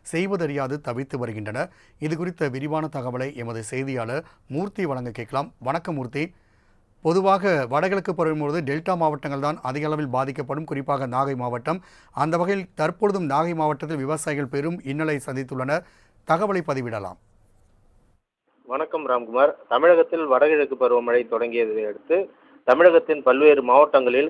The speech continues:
Speaker 2: கனமழை பெய்து வருகிறது. நாகப்பட்டினம் மாவட்டத்தில் கடந்த சில நாட்களாகவே மழை விட்டுவிட்டு பெய்த நிலையில் நேற்று இரவு முதல் தொடர்ச்சியாக கனமழை பெய்து வருகிறது. இந்த நிலையில் கீழ்வள்ளூர் சுற்றுவட்டார பகுதிகளில் பெய்து வரும் கனமழையால்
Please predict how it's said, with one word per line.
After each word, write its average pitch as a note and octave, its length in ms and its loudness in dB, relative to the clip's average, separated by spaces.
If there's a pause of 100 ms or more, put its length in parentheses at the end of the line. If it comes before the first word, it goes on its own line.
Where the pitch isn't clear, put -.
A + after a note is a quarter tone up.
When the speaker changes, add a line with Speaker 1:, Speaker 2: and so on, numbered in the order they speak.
Speaker 2:
கனமழை C3+ 440 6
பெய்து A#2 220 -2
வருகிறது. G#2 420 0 (480)
நாகப்பட்டினம் D#3+ 520 6
மாவட்டத்தில் B2+ 440 4
கடந்த C3 300 4 (280)
சில C#3+ 220 2
நாட்களாகவே C#3+ 500 6 (960)
மழை D3+ 260 10
விட்டுவிட்டு D3 420 4 (320)
பெய்த B2 280 2
நிலையில் B2 360 2
நேற்று C3 260 2 (120)
இரவு D#3 180 6 (120)
முதல் D3 260 2
தொடர்ச்சியாக C3 580 6
கனமழை B2 460 2
பெய்து G#2+ 220 -2
வருகிறது. G2+ 380 -2 (480)
இந்த D#3 160 6 (100)
நிலையில் E3 360 4 (340)
கீழ்வள்ளூர் F3+ 520 6
சுற்றுவட்டார D3 420 8 (120)
பகுதிகளில் B2+ 500 2 (840)
பெய்து D#3 240 6
வரும் C3+ 240 6
கனமழையால் C#3 520 8